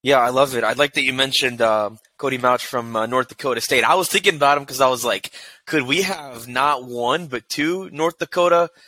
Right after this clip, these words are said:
State Bison on the Bengals offensive line?" I mean, at that point, maybe there's something said about why North Dakota State's O-line just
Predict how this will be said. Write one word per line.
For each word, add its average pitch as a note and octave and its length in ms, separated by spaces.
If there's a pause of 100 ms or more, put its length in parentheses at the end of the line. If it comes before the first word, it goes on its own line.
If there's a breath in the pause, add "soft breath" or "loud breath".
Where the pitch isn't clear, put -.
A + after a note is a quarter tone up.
(140)
State D#3+ 400
Bison E3 400
on D#3+ 100
the D3+ 80
Bengals D#3 300
offensive D#3+ 560
line?" D#3 320
I C3 40
mean, B2 220 (320 loud breath)
at - 160
that G3+ 260
point, D3 360
maybe E3+ 260
there's D#3+ 180
something D#3+ 260
said E3+ 220
about A#2+ 380
why C3+ 240
North C3+ 220
Dakota B2 360
State's - 560
O-line C3 520
just A2+ 260